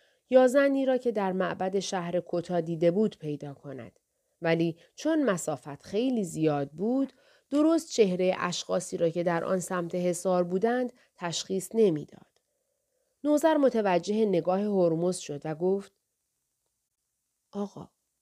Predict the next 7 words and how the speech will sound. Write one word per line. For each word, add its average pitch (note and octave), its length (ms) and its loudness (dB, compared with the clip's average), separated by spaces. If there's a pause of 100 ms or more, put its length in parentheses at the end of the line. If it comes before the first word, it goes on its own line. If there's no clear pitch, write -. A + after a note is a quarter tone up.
(140)
آنها A3+ 480 -2 (200)
همه A3+ 280 0
پس B3 260 -6
از G3+ 200 -6
پایان E3+ 460 0
مراسم E3 580 -2
قربانی F3+ 680 0